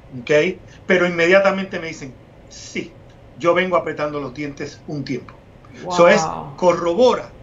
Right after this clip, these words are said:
Speaker 1: el diagnóstico, porque yo lo veo e inmediatamente me dicen los pacientes, "Sí, es verdad, doctor, yo aprieto los dientes". Las facetas de desgaste, volviendo a ese punto,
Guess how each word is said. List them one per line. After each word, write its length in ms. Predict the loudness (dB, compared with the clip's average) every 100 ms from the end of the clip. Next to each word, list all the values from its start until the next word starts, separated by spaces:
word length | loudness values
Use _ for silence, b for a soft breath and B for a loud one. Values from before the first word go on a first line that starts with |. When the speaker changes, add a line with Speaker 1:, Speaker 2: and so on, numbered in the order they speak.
| -20
Speaker 1:
el 80 | -16
diagnóstico, 580 | -14 -12 -14 -14 -18 -20 -20 B B
porque 260 | -10 -6 -2
yo 120 | 0
lo 100 | 2
veo 260 | 4 2 0 -6
e 80 | -8
inmediatamente 720 | -6 -6 -6 -6 -8 -10 -12
me 120 | -12
dicen 240 | -10 -8 -8
los 100 | -6
pacientes, 400 | -6 -6 -10 -14 -20 -16
"Sí, 280 | -12 -10 -10 -14 -18 -10
es 100 | -4
verdad, 300 | -2 -2 -8
doctor, 300 | -10 -12 -14 -14 -14
yo 140 | 0 0
aprieto 340 | 2 0 0
los 160 | 0 -4
dientes". 240 | -10 -12 B B B
Las 120 | -2
facetas 380 | 2 0 0 0
de 120 | 0
desgaste, 420 | -2 -2 -4 -4 -4
volviendo 420 | -4 -6 -6 -2
a 80 | -4
ese 160 | -4
punto, 380 | -6 -6 -4 -8